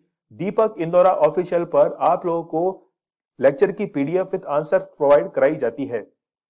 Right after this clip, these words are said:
जो भी क्वेश्चंस हम लोग कवर करते हैं उनका क्विज आप लोगों को जरूर अटेम्प्ट करना चाहिए।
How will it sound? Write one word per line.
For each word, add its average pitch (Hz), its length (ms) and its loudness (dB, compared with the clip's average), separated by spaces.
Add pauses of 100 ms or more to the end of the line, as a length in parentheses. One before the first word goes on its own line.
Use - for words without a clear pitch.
(320)
जो 156 180 0
भी 233 100 -4
क्वेश्चंस 208 380 -2
हम 170 120 -4
लोग 180 140 -4
कवर 143 200 2
करते 160 280 -4
हैं 165 160 -8
उनका 151 280 -4
क्विज 165 360 -2
आप 127 200 -2
लोगों 156 120 -4
को 160 120 -4
जरूर 123 360 -4
अटेम्प्ट 156 360 -4
करना 160 300 -6
चाहिए। 170 420 -6